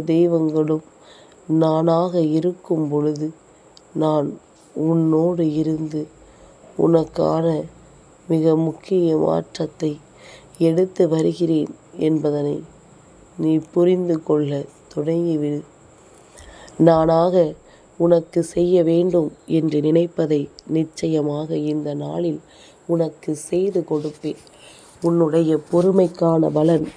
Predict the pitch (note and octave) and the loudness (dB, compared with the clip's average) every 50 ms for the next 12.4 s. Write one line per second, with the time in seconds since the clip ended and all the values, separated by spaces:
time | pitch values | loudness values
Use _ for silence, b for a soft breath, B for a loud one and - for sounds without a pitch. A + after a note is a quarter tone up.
0 | - - E3 E3 D#3+ D3+ D3+ - - D#3+ D3+ - - F3+ E3+ F#3+ F#3+ F#3 - - | -4 0 2 4 4 2 0 0 -2 -2 -2 0 2 2 2 2 2 0 0 -4
1 | E3 D3+ - D#3+ D3+ D3+ D3+ D3 - D#3+ E3+ D#3 E3 D#3 D#3 - - - B B | -4 -2 -2 -2 -2 0 -2 -2 -2 -2 0 2 0 0 -2 -4 -10 -18 B B
2 | B B B B B B B B F3 E3+ E3+ E3+ E3+ D#3+ F3 F3 F3 F3+ F#3 F#3 | B B B B B B B B 2 4 4 4 4 4 4 4 4 4 2 2
3 | F3 F3+ F3 E3 F3+ F3+ G3 F#3+ F#3+ F3+ F3 E3 D#3+ E3 E3+ F3 E3+ F3 D#3 D#3 | 4 4 4 4 4 4 2 2 2 2 2 2 2 0 0 0 2 0 0 2
4 | D#3+ D#3 D3+ D#3 D#3 D#3+ - - F3+ F#3 F3+ F3 D#3+ D#3 D3+ D#3 D3+ D3+ D3 D#3+ | 2 0 2 2 0 0 -2 0 0 2 2 2 2 0 0 0 0 0 -2 -2
5 | - B B B B B B B B B F3+ F3 F3 F3 F3 F3 F3+ F3 - - | -6 B B B B B B B B B 0 2 4 4 4 2 2 0 -2 -4
6 | - G3 G3 F#3+ E3+ D#3+ D#3 D#3 D3+ D#3 - - - - - - _ _ - - | 0 2 2 2 2 2 0 -2 -2 -2 -2 -4 -4 -4 -6 -12 _ _ -4 -2
7 | E3 F3 F3+ F#3+ E3 F#3 F3+ E3+ E3 D#3+ D#3+ D#3+ D#3 E3 D#3 D#3 - E3 E3 F3+ | 0 2 2 2 2 2 2 2 2 2 0 0 0 0 0 2 2 2 2 2
8 | F3+ F3+ - - E3 D#3 D3+ D#3 D3 - D#3+ E3 F3 D#3 E3+ D#3+ D#3+ D3+ - D#3 | 2 0 -2 -2 -2 -2 -2 -4 -4 -2 0 0 0 0 0 -2 -2 -4 -4 -6
9 | D3+ - _ _ B B B B B B B B B B - F3 E3+ E3+ E3+ F3 | -8 -10 _ _ B B B B B B B B B B -6 -2 0 0 0 0
10 | F3+ E3+ E3+ E3+ E3 D#3+ D#3+ E3+ E3+ E3+ - - F3 E3 E3 E3 D#3+ E3 - - | 0 0 2 2 2 2 0 0 -2 -2 -2 -2 0 0 0 -2 -4 -6 -10 -20
11 | _ _ _ _ _ - - E3 E3 D#3+ D#3 D#3+ D#3 D#3+ D#3 D#3+ E3+ F3 F3 E3+ | _ _ _ _ _ -2 0 0 2 2 2 0 2 2 0 0 -2 -4 -6 -4
12 | - E3+ E3 D#3+ D#3 D3+ D#3 | -2 0 2 2 2 0 -2